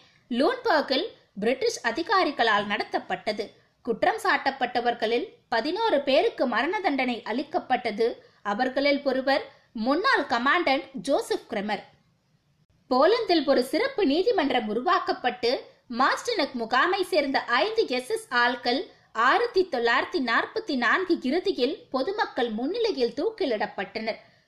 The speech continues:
குறிப்பிட்டு சொல்ல வேண்டியது, போலந்தில் உள்ள கிராக்கோவ் என்னுமிடத்தில் அமைக்கப்பட்ட நீதிமன்றம். இங்கு நாசி, எஸ் எஸ் அமைப்புகளை சேர்ந்த பிரமுகர்கள் சிலர் மீது விசாரணைகள் மேற்கொள்ளப்பட்டன.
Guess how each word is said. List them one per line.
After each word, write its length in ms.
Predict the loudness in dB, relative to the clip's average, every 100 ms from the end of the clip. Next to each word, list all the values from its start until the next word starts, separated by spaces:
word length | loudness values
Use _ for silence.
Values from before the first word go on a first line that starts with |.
| _
குறிப்பிட்டு 560 | 0 0 -2 -2 0
சொல்ல 280 | 0 2 2
வேண்டியது, 720 | 4 2 0 0 2 2 0 -8 _ -2
போலந்தில் 540 | 2 4 4 2 0 2
உள்ள 460 | 0 2 0 -2 -14 _ 0
கிராக்கோவ் 480 | 2 2 2 -2 2
என்னுமிடத்தில் 720 | 0 0 0 -2 -2 0 -2
அமைக்கப்பட்ட 720 | -2 -6 -4 -6 -4 -4 -4
நீதிமன்றம். 680 | -6 -4 -4 -4 -4 -4 -6 -14 _ _
இங்கு 460 | -6 -6 -2 2 2 -2 -20 _
நாசி, 720 | -4 0 2 0 0 -2 -4 _ -12
எஸ் 280 | 0 0 0
எஸ் 180 | -4 -2
அமைப்புகளை 640 | 0 0 0 2 2 2
சேர்ந்த 400 | 0 -2 -2 -2
பிரமுகர்கள் 640 | -2 -2 -4 0 0 2 -2
சிலர் 300 | 0 0 0
மீது 340 | -2 0 0
விசாரணைகள் 760 | -2 -4 0 2 2 0 0 -2
மேற்கொள்ளப்பட்டன. 880 | 0 -4 -2 -2 -2 -4 -6 -4 -6